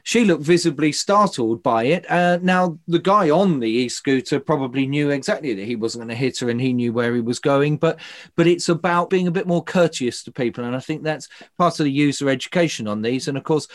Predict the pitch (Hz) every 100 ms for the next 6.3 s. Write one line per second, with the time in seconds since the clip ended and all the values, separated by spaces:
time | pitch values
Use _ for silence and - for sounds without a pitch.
0 | - - - 147 156 - 151 - 147 156
1 | 151 - 113 131 127 127 - - 131 123
2 | 123 123 120 _ - 139 - - 135 -
3 | 135 120 - 135 120 131 110 143 135 120
4 | 123 113 110 104 131 120 147 135 139 131
5 | 156 151 139 139 143 127 120 147 - 127
6 | 127 135